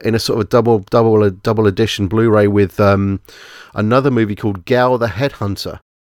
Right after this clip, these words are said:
which was kind of a pseudo documentary and, um, made by the same people, uh, and but they kind of, like,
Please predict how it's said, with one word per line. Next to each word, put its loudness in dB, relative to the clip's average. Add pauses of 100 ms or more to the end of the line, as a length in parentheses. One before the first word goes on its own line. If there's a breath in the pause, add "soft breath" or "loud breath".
(220)
which -8
was -2
kind -4
of -4
a -2
pseudo 0
documentary -2
and, -2
um, -2 (480)
made 0
by 0
the -2
same 0
people, -4 (480 loud breath)
uh, 2 (260)
and -4
but 0
they 2
kind 0
of, 0
like, 0